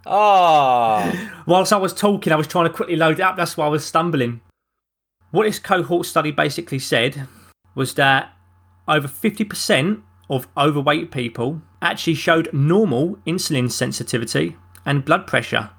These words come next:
Speaker 2: and lipid profiles. So over fifty percent of overweight people in this fifteen thousand s-, person study were actually shown to be relatively healthy,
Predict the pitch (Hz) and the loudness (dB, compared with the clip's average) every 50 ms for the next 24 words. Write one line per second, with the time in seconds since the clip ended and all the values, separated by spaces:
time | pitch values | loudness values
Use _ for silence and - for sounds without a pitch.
0 | _ _ - - - - 117 120 123 117 135 127 165 165 - 196 - - 131 127 | _ _ -20 -8 -4 -2 0 0 0 -2 -2 -2 -2 -2 -2 -4 -4 -4 -4 -4
1 | 120 - - 117 110 107 107 107 - - - _ _ _ _ _ _ - - - | -4 -2 -2 -2 -2 -2 -4 -8 -10 -14 -20 _ _ _ _ _ _ -20 -20 -20
2 | - - - - - 170 190 - 180 165 165 - - - 233 208 - 202 - 185 | -20 -20 -12 -4 0 0 2 2 2 0 0 -2 0 -2 -2 -2 -2 -4 -6 -4
3 | - - 214 185 160 139 - - - 160 170 180 165 165 156 170 160 - - - | -2 0 0 2 0 -2 -6 -4 0 2 2 2 2 2 2 0 0 0 -2 -2
4 | 165 170 175 170 - 117 120 151 175 165 165 208 - - _ _ - 135 135 131 | -2 -2 0 0 0 0 0 0 -2 -4 -10 -14 -18 -20 _ _ -2 0 0 0
5 | - - - 185 175 - - 170 160 156 143 - - - - - 170 165 180 175 | -2 -2 -2 -2 -2 0 0 0 0 0 -2 -4 -8 -14 -6 -2 0 2 2 2
6 | 156 151 151 147 135 - - - _ _ - - - - - - 160 156 - - | 2 2 2 0 0 -4 -6 -12 _ _ -20 -20 -14 -6 -2 0 0 0 0 0
7 | 143 135 - - - 160 - 117 110 123 147 151 - _ _ _ _ - - _ | -2 -4 -2 0 0 0 0 0 0 -2 -4 -6 -10 _ _ _ _ -20 -20 _
8 | _ _ - 147 165 160 - 156 143 - - - 151 147 147 139 - 139 - 156 | _ _ -2 0 0 0 -2 -4 -4 -2 0 0 0 0 0 -2 -2 -2 0 2
9 | 143 147 143 139 147 143 - - _ _ _ _ - 127 131 135 135 - - 143 | 4 4 4 2 2 0 -4 -10 _ _ _ _ -4 -2 0 0 0 -2 -4 -4
10 | 151 147 143 160 165 170 - - 196 202 202 - | -4 -2 0 0 0 0 0 0 -2 -2 -2 -4